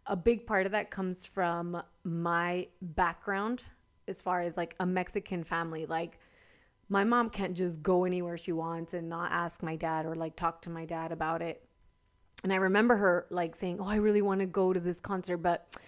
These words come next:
ah, your dad said no." And in my head, I just, I was like, "What? Who cares what he says? Like, just go." And she was just like, "No, you don't understand."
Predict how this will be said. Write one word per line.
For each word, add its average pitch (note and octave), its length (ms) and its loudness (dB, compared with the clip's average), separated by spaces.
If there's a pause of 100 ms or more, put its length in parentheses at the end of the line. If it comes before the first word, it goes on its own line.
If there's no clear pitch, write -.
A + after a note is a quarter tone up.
(340)
ah, F#3 300 -4
your F3+ 220 -2
dad E3+ 260 -2
said F3+ 180 -4
no." E3+ 340 -6 (300)
And F#3+ 120 -2
in D4+ 160 6
my D4 160 2
head, G#3 320 2
I F#3 100 0
just, G#3+ 380 0
I G#3 120 -12
was B3+ 200 -8
like, G3 120 -10
"What? B3 680 -2 (460)
Who - 120 -14
cares F#4+ 300 0
what F4 100 2
he D4+ 80 0
says? A#3 360 2
Like, F#3 200 -2
just C4 380 -6
go." A3 440 4
And F#3 140 -4
she - 160 -6
was G#3+ 220 0
just G#3+ 240 -8
like, E3+ 160 -4
"No, F#3 260 2
you F3 160 -2
don't F3+ 320 -2
understand." F3 680 -6